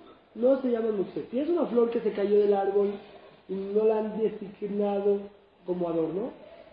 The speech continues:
son muxé. Muxé no se puede mover, ni siquiera mover de un lugar al otro. Una piedra, por ejemplo,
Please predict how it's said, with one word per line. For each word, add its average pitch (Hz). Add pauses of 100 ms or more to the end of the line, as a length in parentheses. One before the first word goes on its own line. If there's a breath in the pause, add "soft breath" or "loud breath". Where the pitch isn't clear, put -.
son 226
muxé. 220 (160)
Muxé 262
no 277
se 262
puede 247
mover, 202 (580)
ni 180
siquiera 233
mover 208
de 208
un 202
lugar 190
al 170
otro. - (800)
Una 226
piedra, 220
por 202
ejemplo, 233